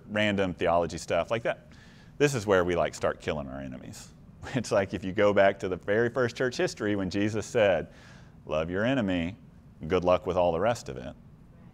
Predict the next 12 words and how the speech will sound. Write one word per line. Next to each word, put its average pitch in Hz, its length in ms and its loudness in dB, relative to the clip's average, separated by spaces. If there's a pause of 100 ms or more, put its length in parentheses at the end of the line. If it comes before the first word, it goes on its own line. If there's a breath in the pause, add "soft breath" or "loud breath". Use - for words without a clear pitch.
(280)
right? 76 280 -8
Like, 65 200 -10 (1120 loud breath)
we 101 100 2
started 95 260 4
to 85 60 -4
focus 85 320 -2
on 90 80 -2
all 78 140 0
the 73 80 -4
rest 78 300 -2
of 67 100 -8
it 67 160 -8